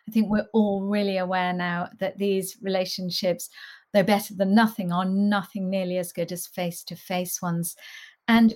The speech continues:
we need spaces where we can physically come together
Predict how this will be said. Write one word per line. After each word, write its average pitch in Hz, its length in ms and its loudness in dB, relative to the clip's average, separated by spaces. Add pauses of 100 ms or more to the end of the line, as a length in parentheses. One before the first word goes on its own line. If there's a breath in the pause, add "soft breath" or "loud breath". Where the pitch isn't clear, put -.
we 247 160 6
need 262 380 8
spaces 233 800 -6
where 190 220 -2
we 190 120 -4
can 196 220 -8
physically 208 680 -8
come 202 360 -2
together 143 600 -8